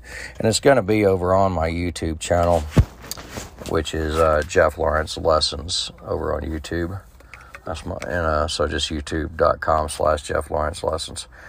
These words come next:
Um, so I will be trying to get that up, um, soon. I, I'm not, I don't know when I'm gonna have time to do the first one.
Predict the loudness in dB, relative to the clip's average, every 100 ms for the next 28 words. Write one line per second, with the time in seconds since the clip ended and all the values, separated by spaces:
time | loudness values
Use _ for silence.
0 | -20 -20 -20 -20 -10 2 4 4 4 4
1 | 6 4 4 2 0 0 -4 -14 -20 -16
2 | -10 0 6 6 4 0 2 6 6 6
3 | 0 -2 -10 -20 -20 -2 2 2 0 -4
4 | -10 -16 -18 -20 -14 -8 -4 2 2 2
5 | 0 0 -2 -2 0 0 2 2 2 2
6 | 2 0 -2 -2 -2 0 -2 -2 -2 0
7 | 0 -2 -4 -6 -6 -2 0 0 -2 -2
8 | -2